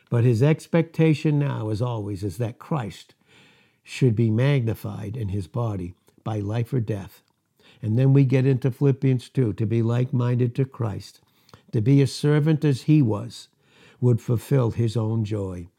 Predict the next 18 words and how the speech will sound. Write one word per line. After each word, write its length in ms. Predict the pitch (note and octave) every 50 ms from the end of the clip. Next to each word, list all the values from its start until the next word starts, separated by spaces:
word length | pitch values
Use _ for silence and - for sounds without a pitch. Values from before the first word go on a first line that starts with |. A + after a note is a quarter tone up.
| _ _ _ - - - -
In 120 | A#2 A#2
Philippians 640 | G#2+ - C#3 C#3 D3+ D3+ D3 D3+ D3 C#3+ C#3 B2 -
three, 340 | - - D3 C#3+ D3+ D#3 D#3
Christ 460 | D3+ - - D3 D3+ D#3+ D3 - -
is 200 | C#3+ C#3 B2 -
his 180 | - D3 C3 A#2
object. 560 | C3+ B2 A2 G#2+ G2+ - - - - _ _ _ _ _ - - - _
He's, 320 | - C#3 C#3+ C#3 - - -
he 280 | - G#2+ C3 E3 E3
surrenders 720 | D3 - - D#3 C#3+ C3+ D3+ D#3 D#3+ D#3 C#3+ D3+ C#3+ A2 - - _
all 560 | - C#3 D3+ D#3+ D3+ C#3 A#2+ A2 G2 F#2+ - - - _
that 200 | - C3+ B2+ -
was 200 | C3+ A#2+ A2 -
naturally 960 | A#2+ A#2 A2+ A#2+ C#3 D3 E3 E3+ D#3 - - - C#3 A#2+ - - A#2+ A#2+ B2+ -
of 240 | C#3 B2+ A2 G#2+
gain 360 | A2 C#3 D3 D3+ D3+ D3 C#3+ C3
to 140 | - B2+ A#2
him 400 | G2 D#3 D3+ B2+ G#2+ G2 G2